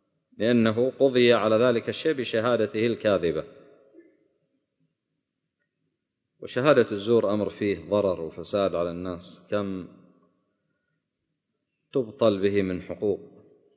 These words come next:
كم تضيع به من حقوق. وصارت ذمم الناس الآن رخيصة، صار يشهد زورا مقابل شيء يسير من المال.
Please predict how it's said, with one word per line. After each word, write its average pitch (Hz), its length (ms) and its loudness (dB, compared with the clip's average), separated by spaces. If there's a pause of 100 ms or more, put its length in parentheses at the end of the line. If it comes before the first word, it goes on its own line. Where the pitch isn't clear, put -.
(2500)
كم 95 220 -6
تضيع 90 480 -2
به 87 260 -6
من 85 160 -6
حقوق. - 560 -6 (1500)
وصارت 110 600 0
ذمم 107 280 0
الناس 95 800 -2
الآن 92 280 -2
رخيصة، 90 560 -6 (1000)
صار 101 400 0
يشهد 104 360 0
زورا 104 460 -2
مقابل 107 580 -4
شيء 104 440 -4
يسير 92 380 -2
من 85 160 -2
المال. 80 340 -6